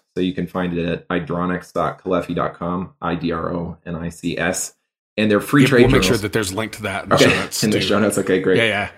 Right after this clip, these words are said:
Speaker 1: And, uh, so those are journals that are free that we publish that show you how to do it. So if you wanna install an air-to-water heat pump or lower the water temperature in a one hundred-year-old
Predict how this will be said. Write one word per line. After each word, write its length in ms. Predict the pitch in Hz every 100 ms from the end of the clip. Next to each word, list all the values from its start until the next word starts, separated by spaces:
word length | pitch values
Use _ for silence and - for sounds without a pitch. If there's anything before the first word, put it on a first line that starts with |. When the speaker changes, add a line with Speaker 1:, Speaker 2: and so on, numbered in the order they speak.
| _ 113
Speaker 1:
And, 280 | 113 110
uh, 440 | 104 98 95 - -
so 260 | 127 110
those 320 | - - 143 147
are 100 | 117
journals 380 | 127 123 120
that 100 | 117
are 60 | 110
free 240 | - 117 113
that 120 | 107
we 100 | 104
publish 520 | - 107 110 104 -
that 360 | 95 98 92 -
show 140 | 131
you 120 | 127
how 60 | 117
to 80 | 85
do 260 | 90 92
it. 220 | 67 - -
So 140 | 104 95
if 120 | 98
you 60 |
wanna 220 | 101 101 101
install 320 | 98 101 95
an 80 | -
air-to-water 420 | 90 92 92 87
heat 300 | - 92 -
pump 340 | 92 90 -
or 240 | 95 87 85
lower 420 | 92 98 101 104
the 140 | 95 95
water 320 | 90 95 95
temperature 520 | - 98 90 - 95
in 60 | 92
a 120 | 87
one 220 | 87 95
hundred-year-old 920 | 90 98 95 92 95 92 92 87 87